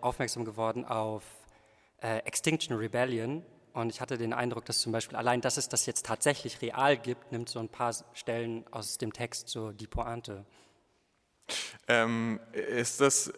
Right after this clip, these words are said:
Speaker 2: ein Problem, was sich, also wa-, was sozusagen, ich meine, ja, es ist ein Problem, was sich aus der Tagesaktualität ergibt, aber, ähm, ist das eine Sache, die den Umgang mit, äh, tagesaktuellen Themen schwierig macht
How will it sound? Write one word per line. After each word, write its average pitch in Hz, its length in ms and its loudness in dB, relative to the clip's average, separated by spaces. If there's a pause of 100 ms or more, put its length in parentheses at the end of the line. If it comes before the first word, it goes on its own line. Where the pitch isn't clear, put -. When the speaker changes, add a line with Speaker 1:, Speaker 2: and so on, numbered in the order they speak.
Speaker 2:
ein 113 760 4
Problem, 117 880 2
was - 520 2
sich, 110 420 -2
also 107 200 2
wa-, 107 140 8
was 107 220 2
sozusagen, 104 600 2
ich - 140 -4
meine, 104 260 0 (160)
ja, 101 140 2
es 95 140 0
ist 120 100 -2
ein 107 80 2
Problem, 107 260 4
was 107 120 0
sich - 120 0
aus 101 80 0
der 104 100 2
Tagesaktualität 101 920 0
ergibt, 104 340 -2
aber, 101 220 2 (560)
ähm, 110 560 6
ist - 160 2
das - 400 6
eine 110 840 4
Sache, 107 420 4 (420)
die 110 220 2
den 110 200 2
Umgang 113 500 2
mit, - 520 -4 (280)
äh, - 260 -2
tagesaktuellen 104 760 -2
Themen 107 440 -4 (340)
schwierig 123 380 0
macht 143 400 -2